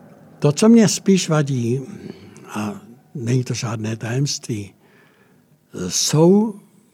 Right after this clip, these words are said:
taková umrtvená trestní stíhání. Všichni známe kauzu kolem pana Šarocha. Prostě to, že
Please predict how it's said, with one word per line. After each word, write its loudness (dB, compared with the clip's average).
taková -4
umrtvená 0
trestní -10
stíhání. -10
Všichni -2
známe -2
kauzu -6
kolem -8
pana -8
Šarocha. -12
Prostě -4
to, -2
že 2